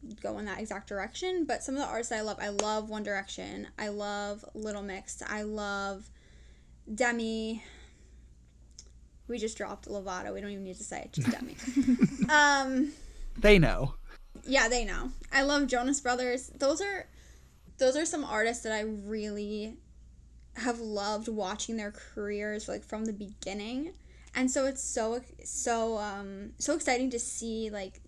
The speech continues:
Speaker 1: the path and, and the direction that their, how their music has changed over the years. And those are some artists that I really love going to their concerts. So I've never seen Little Mix in concert. I saw them actually at a radio show, like,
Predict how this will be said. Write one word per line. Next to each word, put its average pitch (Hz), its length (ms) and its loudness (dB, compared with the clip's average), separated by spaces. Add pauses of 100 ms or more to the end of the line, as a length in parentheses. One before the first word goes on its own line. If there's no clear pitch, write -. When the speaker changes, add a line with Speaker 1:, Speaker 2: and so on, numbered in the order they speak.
(120)
Speaker 1:
the - 120 -6
path 214 560 -2
and, 214 280 -6
and 214 160 -6
the 208 40 -4
direction 214 480 -6
that 202 120 -8
their, 196 200 -4
how 220 140 -4
their 208 120 -6
music 214 280 -6
has 214 160 -8
changed 220 340 -8
over 220 140 -4
the 220 120 -4
years. 220 340 -4
And 208 180 -10 (800)
those 269 300 8
are 320 80 2
some 285 160 -2
artists 220 300 0
that 214 80 -4
I 202 60 -4
really 202 560 -6
love 196 220 -4
going 202 180 -4
to 202 60 -4
their 202 120 -4
concerts. - 760 -8 (420)
So 214 760 0 (100)
I've 247 160 4
never 302 180 2
seen 359 160 0
Little 220 140 -2
Mix 208 200 -8
in 220 60 -6
concert. 202 320 -6
I 208 60 -2
saw 220 180 0
them 233 100 0
actually 247 280 -2
at 202 60 -2
a 196 60 -4
radio 220 680 -2
show, 214 240 -4
like, 208 180 -4